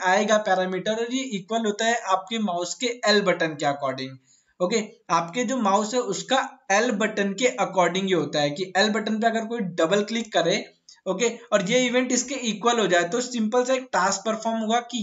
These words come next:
ये एक circle draw करेगा। मतलब आप अपने mouse पे click करोगे और एक circle draw हो जाएगा आपके एक blank image पे। ये मैंने इतना काम करा है। Similarly, ये तो था if के लिए, एक और task इसमें bind कर देते हैं। मैं बोल रहा हूँ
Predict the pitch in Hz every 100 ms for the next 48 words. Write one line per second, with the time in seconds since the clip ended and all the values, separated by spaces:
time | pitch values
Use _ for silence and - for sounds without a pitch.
0 | 196 208 226 - 160 143 156 147 139 131
1 | 127 120 120 131 127 - - _ _ -
2 | 175 247 202 214 233 220 254 233 208 208
3 | 254 - 220 226 - 240 233 226 262 277
4 | - 202 185 240 190 170 170 156 151 147
5 | 147 180 151 151 175 214 185 156 147 143
6 | 139 135 131 - 135 135 - _ - 175
7 | 214 208 208 196 180 170 156 143 135 131
8 | 131 - - - - 247 269 269 262 269
9 | 311 - - _ _ - 190 240 247 269
10 | - 226 - 247 247 254 254 - - 208
11 | 233 247 247 247 240 226 262 208 202 226
12 | 226 226 226 220 247 233 233 254